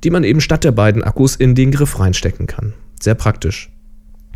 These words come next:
Viele nutzen den Griff zum Beispiel auch bei den dreistelligen Canon-Modellen, damit sie die Kamera einfach besser in der Hand halten können, weil die sind ja schon sehr kompakt gebaut. Ja, und für viele ist das dann schon zu wenig. Das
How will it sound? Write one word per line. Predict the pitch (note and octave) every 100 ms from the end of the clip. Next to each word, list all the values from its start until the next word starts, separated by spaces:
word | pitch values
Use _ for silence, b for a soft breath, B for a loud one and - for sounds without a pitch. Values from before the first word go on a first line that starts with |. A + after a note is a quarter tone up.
| - B B B B
Viele | - D#3 F3
nutzen | F3 - C#3+
den | C#3+
Griff | C#3 -
zum | C3+
Beispiel | A2+ B2 - -
auch | A#2+
bei | - A2 A2
den | G#2+ G2
dreistelligen | G2+ G2+ A#2+ - C#3 D3+ D3
Canon-Modellen, | C3 B2+ C#3+ C3+ B2 A#2+ B2 B2+ B2+
damit | B2 B2+
sie | C#3
die | C3+
Kamera | C3+ C#3+ C#3+ A2+
einfach | C3 C3+
besser | - C3+ - B2
in | C#3+
der |
Hand | F#3 A3
halten | C#3+ G#2 G#2
können, | - F#2 F#2 -
weil | - A#2
die |
sind | A#2+ C3
ja | B2
schon | - A2+ F#2+
sehr | G2 A2+ D3+
kompakt | - G2 G2+ -
gebaut. | A2 - G2 E3+ - B B B B
Ja, | G#2
und | A#2+
für | B2
viele | - C3+
ist | B2+
das | C3+
dann | A#2 B2
schon | B2
zu | A#2 A#2+ G#2 G#2
wenig. | A2 G#2+ -
Das | - - -